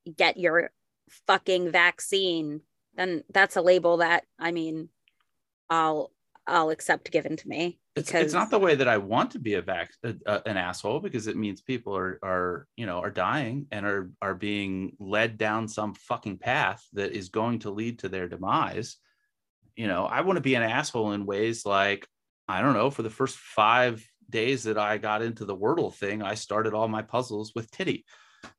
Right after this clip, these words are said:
Speaker 2: you know,
Speaker 1: <laughs>
Speaker 2: until Liz said, "Don't use a triple letter." And I'm like, "I, I'm seeing the, the error in my, my efforts here."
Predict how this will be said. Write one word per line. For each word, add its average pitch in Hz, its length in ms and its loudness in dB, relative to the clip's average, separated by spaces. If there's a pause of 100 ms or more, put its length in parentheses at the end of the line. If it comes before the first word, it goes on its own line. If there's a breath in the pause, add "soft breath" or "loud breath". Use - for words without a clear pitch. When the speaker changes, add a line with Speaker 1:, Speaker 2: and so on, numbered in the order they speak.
(140)
Speaker 2:
you 92 80 -4
know, 92 180 4
Speaker 1:
<laughs> - 20 4
Speaker 2:
until 107 400 0
Liz 120 240 2
said, 107 260 0
"Don't 113 220 2
use 117 220 -2
a 107 40 -4
triple 143 340 2
letter." 143 240 4
And 87 100 -2
I'm 98 100 0
like, 98 240 2 (180)
"I, 104 500 2 (640)
I'm 95 240 -2
seeing 123 480 0
the, 113 260 2
the 110 200 -2
error 120 360 0
in 107 200 -4
my, 107 520 0
my 104 180 -2
efforts - 400 -6
here." - 220 -10